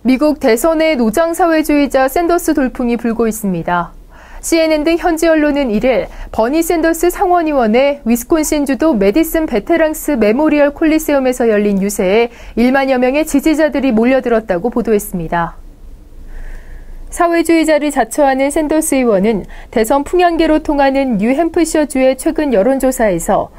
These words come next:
민주당 유력 주자인 힐러리 클린턴 전 국무장관을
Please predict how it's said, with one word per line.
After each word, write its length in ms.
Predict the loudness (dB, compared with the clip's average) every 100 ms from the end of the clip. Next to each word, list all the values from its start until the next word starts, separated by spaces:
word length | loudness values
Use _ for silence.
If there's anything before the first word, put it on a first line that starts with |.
| -20 -16 -2
민주당 500 | 0 2 0 0 0
유력 280 | 0 0
주자인 440 | 0 0 0 0 2
힐러리 380 | 2 4 2 0
클린턴 520 | -2 -2 0 -2 -2
전 260 | -2 -2
국무장관을 880 | -2 -2 -2 -2 -2 0 0 2 0